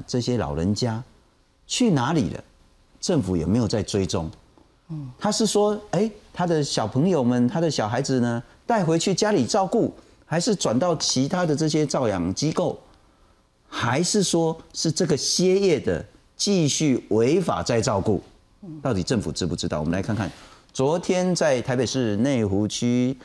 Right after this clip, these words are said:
Speaker 1: 呃，一家违反，违法的养护机构的一场大火，带走了三个老人家的生命。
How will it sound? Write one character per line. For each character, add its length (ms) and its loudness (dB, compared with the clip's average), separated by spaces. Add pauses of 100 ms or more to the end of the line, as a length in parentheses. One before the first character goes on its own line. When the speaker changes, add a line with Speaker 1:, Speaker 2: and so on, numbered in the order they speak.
(220)
Speaker 1:
呃， 240 0
一 80 0
家 280 -2 (100)
违 380 2
反， 300 -2 (220)
违 420 2
法 400 -4
的 240 -2 (200)
养 220 -2
护 160 0
机 240 -2
构 240 0
的 100 -4
一 60 0
场 220 -6
大 200 -4
火， 240 -8 (120)
带 180 -2
走 200 -6
了 140 -8
三 400 -2
个 240 -2
老 180 -8
人 180 -8
家 140 -6
的 80 -10
生 180 -6
命。 120 -10